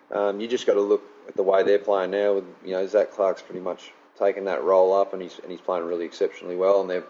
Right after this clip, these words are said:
and, and as a team, them two are going really well as well. So that really worked for me when I came over to Freo, and, and really enjoyed that role. And yeah, it's, it's just, it, w-, it was good to, to finish off at Fremantle, you know, even though I did do my knee, but it was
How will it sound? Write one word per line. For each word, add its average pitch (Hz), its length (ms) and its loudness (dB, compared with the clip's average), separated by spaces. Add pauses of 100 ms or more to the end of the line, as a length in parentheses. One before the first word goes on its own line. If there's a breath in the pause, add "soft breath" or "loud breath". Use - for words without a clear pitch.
and, 87 160 -14
and 92 180 -10
as 90 220 -6
a 90 60 -8
team, 95 420 -8
them 90 160 -10
two 92 200 -6
are 87 60 -4
going 87 240 -4
really 90 240 -4
well 87 220 0
as 87 120 -10
well. 95 240 4
So 90 300 0 (100)
that 92 140 0
really 101 220 2
worked 98 340 4 (300 loud breath)
for - 100 -18
me 95 220 -2
when 95 100 -2
I 90 60 -2
came 98 180 -4
over 92 160 2
to 80 80 -4
Freo, 101 480 2
and, 90 140 -10
and 95 160 -8
really 98 200 0
enjoyed 92 360 0
that 87 180 0
role. 92 400 2
And 90 180 -12 (160)
yeah, 104 120 0
it's, - 360 -4
it's - 280 -18
just, - 300 -12 (340 loud breath)
it, 104 60 -12
w-, 107 180 -2
it 120 180 2
was 120 220 4
good 113 300 -4
to, 104 240 -2
to 104 140 -6
finish 107 360 -6
off 104 160 4
at - 80 -10
Fremantle, 110 680 2
you 101 120 -6
know, 104 260 2 (180)
even 98 200 -4
though 92 100 2
I 90 40 2
did 95 180 -6
do 92 120 0
my 90 120 -2
knee, 101 240 -2
but 95 100 -2
it 82 60 -4
was 95 260 -12